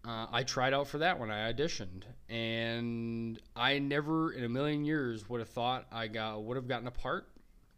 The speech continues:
But I'll be honest with you guys, I did get a part. Um, it was called Squirrels, and my part in the production for this last, uh,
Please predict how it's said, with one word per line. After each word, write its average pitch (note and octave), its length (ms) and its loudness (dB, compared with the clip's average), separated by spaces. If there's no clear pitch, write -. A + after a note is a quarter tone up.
But B2 120 0
I'll C3+ 140 4
be D3 140 4
honest C#3+ 320 0
with G#2+ 120 -8
you A2+ 60 -6
guys, G#2 520 -4
I A#2+ 140 2
did B2 220 0
get A2+ 100 0
a G2 60 -6
part. F#2 320 -8
Um, G#2+ 720 -4
it B2 120 -4
was B2+ 140 -2
called C#3 300 0
Squirrels, C3 720 -2
and G#2+ 960 -4
my G#2+ 280 -4
part C#3 340 -2
in A2 160 -4
the G#2+ 360 -6
production C3 600 0
for - 140 -10
this A2+ 200 -4
last, A#2 500 -2
uh, G2+ 380 -6